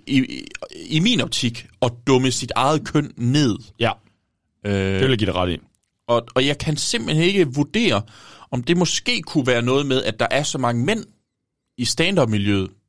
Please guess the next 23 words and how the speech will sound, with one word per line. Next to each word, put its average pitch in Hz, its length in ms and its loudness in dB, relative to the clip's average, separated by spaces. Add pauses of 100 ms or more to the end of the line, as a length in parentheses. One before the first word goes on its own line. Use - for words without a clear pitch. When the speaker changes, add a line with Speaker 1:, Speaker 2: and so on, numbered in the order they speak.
(160)
Speaker 1:
at 117 140 0
man 113 200 2
måske 113 280 -2
vil 107 120 -4
være, 110 180 0
som 117 180 -6
kvinde 131 220 -6
vil 147 80 -6
være 110 100 -4
mere 117 180 -2
tilbøjelig 131 500 -2
til - 120 -6
at 113 80 -2
være 104 120 -4
sådan, 107 200 -10 (360)
<laughs> - 340 -18
"Os - 220 0
kvinder, 180 340 0
vi 170 140 0
gør 165 200 2
jo 180 140 4
sådan 165 280 0
her," 139 280 2